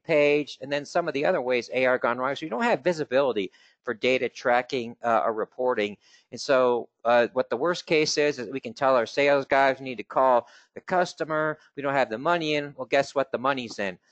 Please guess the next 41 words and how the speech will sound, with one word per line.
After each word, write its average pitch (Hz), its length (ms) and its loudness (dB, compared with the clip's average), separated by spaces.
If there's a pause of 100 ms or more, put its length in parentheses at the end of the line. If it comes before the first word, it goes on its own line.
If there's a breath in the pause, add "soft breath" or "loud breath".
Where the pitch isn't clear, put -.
(240 soft breath)
and 120 140 -6
the 117 60 0
cash 123 360 0
hasn't 110 320 0
been 104 140 -4
applied 98 440 0 (260 soft breath)
and 131 140 -6
we're 127 100 0
holding 135 380 0
an 120 100 -6
order, 107 380 0
right? 92 220 0
I 117 120 0
worked 123 260 -2
in 120 80 -8
manufacturing, 117 720 -2
that 98 160 -2
happens. 107 460 -2
And 107 160 -12
so 113 180 -2
that's 120 300 0 (280 loud breath)
some 110 240 -4
areas 131 640 2
where 113 140 -2
we 117 140 -8
can 110 180 -12
see 110 440 -6 (320 soft breath)
areas 120 340 2
for 98 180 -2
opportunity. 151 560 -2
And 160 100 -6
then 233 120 0
we 226 120 -4
have 196 200 -2
decreased - 420 -8
customer 131 400 -2
satisfaction 113 840 -2
rates. 107 220 -6
So 131 120 -4
let's - 280 -2
look 139 360 0